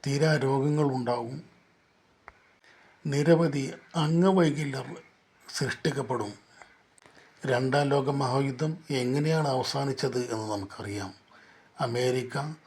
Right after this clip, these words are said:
ജപ്പാനിലെ ഹിരോഷിമയിലും നാഗസാക്കിയിലും അണുബോംബുകൾ വർഷിച്ചതിന് ശേഷമാണ് ആ യുദ്ധം അവസാനിച്ചത്. ആ അണുബോംബിൻ്റെ തിക്തഫലങ്ങൾ പത്തെഴുപത്തഞ്ച് വർഷങ്ങൾ കഴിഞ്ഞ് ഇപ്പുറവും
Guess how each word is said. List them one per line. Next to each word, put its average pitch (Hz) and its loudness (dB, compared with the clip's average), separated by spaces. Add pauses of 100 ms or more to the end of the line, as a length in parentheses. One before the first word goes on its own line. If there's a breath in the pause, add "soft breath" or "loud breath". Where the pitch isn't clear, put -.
(460 loud breath)
ജപ്പാനിലെ 135 -2
ഹിരോഷിമയിലും 139 0 (140)
നാഗസാക്കിയിലും 135 -4 (600)
അണുബോംബുകൾ 143 -2
വർഷിച്ചതിന് 143 -2
ശേഷമാണ് 123 -4 (160)
ആ 139 -2
യുദ്ധം 117 -4 (100)
അവസാനിച്ചത്. 107 -8 (640 loud breath)
ആ 117 -2 (320)
അണുബോംബിൻ്റെ 139 -2 (440)
തിക്തഫലങ്ങൾ 131 0 (680 loud breath)
പത്തെഴുപത്തഞ്ച് 135 0
വർഷങ്ങൾ 143 -2
കഴിഞ്ഞ് 143 -2
ഇപ്പുറവും 135 -4